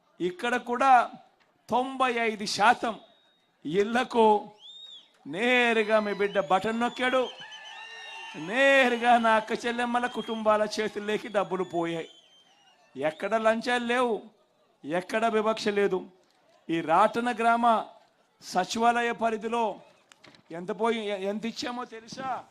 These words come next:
అక్షరాల ఇరవై ఆరు కోట్ల యాభై తొమ్మిది లక్షల రూపాయలు ఈ రాటన సచివాలయం పరిధిలోనే ఈ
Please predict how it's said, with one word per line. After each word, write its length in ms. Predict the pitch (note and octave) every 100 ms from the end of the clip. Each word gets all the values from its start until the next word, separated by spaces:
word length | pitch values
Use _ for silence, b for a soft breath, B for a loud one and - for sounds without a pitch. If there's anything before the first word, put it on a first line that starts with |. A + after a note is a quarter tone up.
| _ _ _ _ _ _ _ _ _ _ -
అక్షరాల 540 | F3+ - A3 A3 A3 A#3+ A3 - - _ _ _ _ _ C#3 C3+ G3
ఇరవై 380 | B3 B3 B3+ A#3 A3+
ఆరు 160 | A3+ A3 A3
కోట్ల 320 | A3+ A3 A3 A3 G3+ F#3+
యాభై 320 | G3 F#3+ G3 F#3+
తొమ్మిది 360 | F#3 F3 E3 D3+ D3
లక్షల 360 | E3 - A3 G#3
రూపాయలు 420 | F#3+ F3+ F3 D3 C3 _ _ _ - - - - - _ D3+
ఈ 20 | C#3+
రాటన 380 | D3 F#3 F#3 F#3+ F#3
సచివాలయం 640 | E3+ - D#3+ D#3+ D#3 D#3 D#3
పరిధిలోనే 600 | D3+ D#3+ F3+ G3 G#3+ G3+ F#3+ F3+ _ _ _ _ _ - - - _ _ _ _ - - _ - - - - _ _ _ _ _ _ _ _ _ _ _ _ _ _ _ _ _
ఈ 100 | -